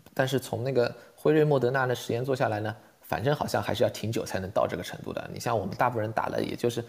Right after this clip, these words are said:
打了最早的一批，现在勉强刚好到半年嘛，所以呢，实际上跟我们大家没有太多的关系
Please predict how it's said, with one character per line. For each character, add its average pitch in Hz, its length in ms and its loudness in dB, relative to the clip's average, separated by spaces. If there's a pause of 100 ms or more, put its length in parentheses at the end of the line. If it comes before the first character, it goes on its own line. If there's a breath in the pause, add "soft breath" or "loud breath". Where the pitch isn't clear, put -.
(260 loud breath)
打 - 140 0
了 107 80 2
最 151 160 4
早 - 160 0
的 - 80 -4
一 98 80 -4
批， 107 120 -2
现 101 180 -2
在 95 120 -4
勉 87 220 -6
强 - 200 -8
刚 92 100 -4
好 - 140 -8
到 - 120 -6
半 - 240 -4
年 - 140 -16
嘛， - 120 -10 (280 soft breath)
所 - 140 -10
以 101 60 -6
呢， 98 100 -8
实 - 140 -8
际 113 120 -6
上 104 140 -6
跟 101 140 -6
我 98 80 -8
们 - 100 -12
大 - 120 -8
家 - 180 -8
没 98 60 -6
有 95 100 -6
太 - 200 -6
多 95 180 -6
的 - 60 -14
关 98 220 -2
系 - 180 -10